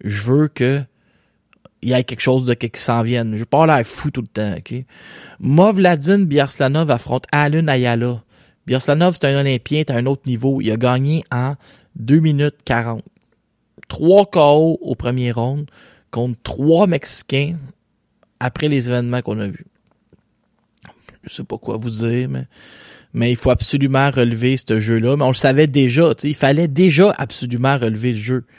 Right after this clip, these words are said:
Puis ça a pas été fait. Fait que, est-ce que ça va être fait ? Permettez-moi d'en douter. Maslow Magdoni affronte Arturo Bustamante, gagne au quatrième. Yann Pellerin affrontait Francisco Rivas pour un titre N A B O.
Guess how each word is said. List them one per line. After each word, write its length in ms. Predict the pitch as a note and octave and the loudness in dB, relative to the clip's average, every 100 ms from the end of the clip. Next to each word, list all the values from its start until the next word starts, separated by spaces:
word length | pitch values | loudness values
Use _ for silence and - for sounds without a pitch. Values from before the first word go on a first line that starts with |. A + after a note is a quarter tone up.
| _ _ _ _ _ _ _ - | _ _ _ _ _ _ _ -8
Puis 60 | |
ça 60 | A2 | -6
a 20 | |
pas 140 | A2 C3 | -4 -6
été 180 | A2+ | -10
fait. 280 | A2 C3 A#2+ | -10 -8 -8
Fait 160 | - - | -10 -20
que, 160 | - - A#2 | -20 -20 -18
est-ce 120 | - | -8
que 100 | B2 | -4
ça 160 | A#2+ | -2
va 140 | A2 B2 | 0 -2
être 140 | - | -4
fait ? 380 | - C3 D3+ C#3 | -4 0 0 -2
Permettez-moi 600 | - G#2+ A#2+ B2+ A#2 C3+ | -10 -8 -6 -4 -2 -2
d'en 220 | B2+ A#2+ A#2 | -2 -2 -4
douter. 500 | G#2+ G#2 - B2+ - - - - _ | -6 -10 -8 -8 -8 -20 -20 -20 _
Maslow 320 | - B2+ F3 | -6 -2 2
Magdoni 460 | F3 C#3+ B2 C3 D#3 | 2 2 2 0 2
affronte 420 | C3 - B2 - | 0 -2 -6 -4
Arturo 440 | A#2+ - - A2+ C#3 | -8 -8 -10 -6 -4
Bustamante, 760 | B2 A#2+ - A#2 A2+ G#2 - | -4 -4 -2 -2 0 -4 -4
gagne 320 | D3 B2 A#2+ C3 | -4 -2 -2 -2
au 80 | |
quatrième. 840 | A#2 A2+ - - G2 G#2+ C#3+ D#3 D3 _ _ _ _ _ - _ - | -6 -8 -8 -10 -6 -4 -6 -8 -12 _ _ _ _ _ -20 _ -2
Yann 260 | D3+ G#3+ | 0 2
Pellerin 540 | - C#3+ B2 C#3 E3+ D#3+ | 2 0 0 0 0 -2
affrontait 480 | - A2+ A2 C3+ | -6 -8 -4 -4
Francisco 760 | A#2+ - D#3+ E3+ - B2 - D3 | -4 -4 -4 -4 -6 -8 -6 -4
Rivas 440 | B2 G#2+ A#2+ C3+ - | -4 -2 0 0 -4
pour 160 | G#2+ | -6
un 80 | G#2 | -6
titre 240 | - G#2+ - | -6 -8 -6
N 180 | A#2 A#2+ | -6 -6
A 80 | A#2+ | -6
B 200 | A2 | -4
O. 100 | G#2 | -6